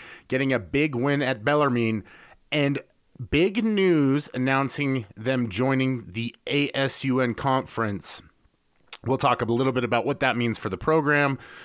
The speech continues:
which teams they'll be participating in the conference with, and what exactly the A S U N or the A sun Conference is,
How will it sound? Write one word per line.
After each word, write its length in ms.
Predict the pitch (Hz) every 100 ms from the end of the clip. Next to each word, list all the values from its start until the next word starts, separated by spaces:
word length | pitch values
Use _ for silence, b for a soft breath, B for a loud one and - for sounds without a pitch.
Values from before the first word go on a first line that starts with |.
| B B B
which 300 | 127 156 -
teams 460 | - 143 135 117
they'll 160 | 120 113
be 180 | 113 107
participating 680 | 113 107 110 92 113 107
in 80 | 104
the 60 | 95
conference 500 | 120 107 113 87 - 85 _ _
with, 600 | 107 123 139 113 110 - b b b b
and 240 | 110 110 113
what 100 | 139
exactly 480 | 120 127 127 - 113
the 320 | 113 113 -
A 260 | 110 123 117
S 160 | -
U 160 | 117 117
N 240 | 113 113
or 160 | 113 92
the 180 | 92 107
A 140 | 117
sun 380 | 117 123 110 110
Conference 560 | 117 110 - 104 92 143
is, 500 | 143 117 113 -